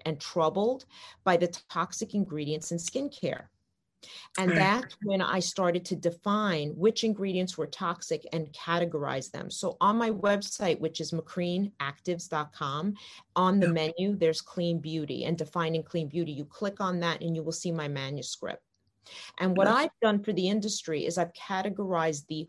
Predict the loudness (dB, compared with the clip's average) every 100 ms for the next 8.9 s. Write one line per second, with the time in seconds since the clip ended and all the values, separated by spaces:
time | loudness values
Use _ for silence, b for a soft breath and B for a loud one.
0 | _ 2 2 2 -2 2 2 4 4 4
1 | 2 0 0 2 0 -4 -6 -6 -4 -6
2 | -8 -20 _ b b b -4 -2 -2 0
3 | 0 -2 -4 -4 -4 0 -2 0 -2 0
4 | 0 -2 -6 -4 -2 0 -4 -6 -6 -6
5 | _ b b b -2 0 0 -4 -2 -2
6 | -2 -4 -8 -4 0 0 0 -2 -2 -2
7 | -2 -2 -4 -6 -4 2 2 2 _ -8
8 | -2 -2 -2 0 0 0 0 -2